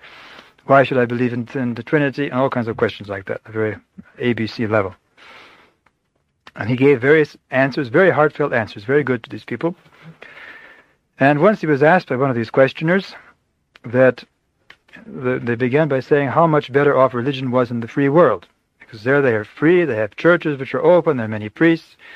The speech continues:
and they have no problems like we have in Russia. And he gave an answer which is something like the following. He said that it is true that in the West there is freedom, there are many churches, but he said the religion of the West is a spirituality with comfort.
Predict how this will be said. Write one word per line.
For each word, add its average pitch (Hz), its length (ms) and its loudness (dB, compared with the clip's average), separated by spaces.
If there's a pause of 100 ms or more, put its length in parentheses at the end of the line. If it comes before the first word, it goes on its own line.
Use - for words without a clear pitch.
(260)
and 120 140 -6
they 120 40 2
have 127 120 2
no 147 240 2
problems 113 400 0
like 107 140 -6
we 104 80 -6
have 110 100 -2
in 107 80 -8
Russia. 123 320 0 (840)
And 117 100 -6
he 190 80 0
gave 160 380 2
an 135 120 -12
answer 143 320 -2
which 131 200 -10
is 139 100 -12
something 127 260 -6
like 120 160 -2
the 127 80 -14
following. 113 440 2 (440)
He 123 60 -20
said 165 300 2
that 143 180 0 (180)
it 117 100 -12
is 113 120 -14
true 156 260 0
that 147 120 4
in 117 80 -4
the 110 80 -4
West 139 300 2
there 117 100 -8
is 107 100 -12
freedom, 139 420 0 (760)
there 123 100 0
are 113 40 2
many 131 200 0
churches, 120 560 0 (1000)
but - 120 -14
he 117 80 -6
said 180 240 2
the 127 100 -2
religion 180 460 -2
of 123 120 -10
the 123 100 -6
West 131 480 0 (640)
is 156 400 2
a 113 100 -8
spirituality 131 800 0
with 139 240 -8
comfort. - 460 -4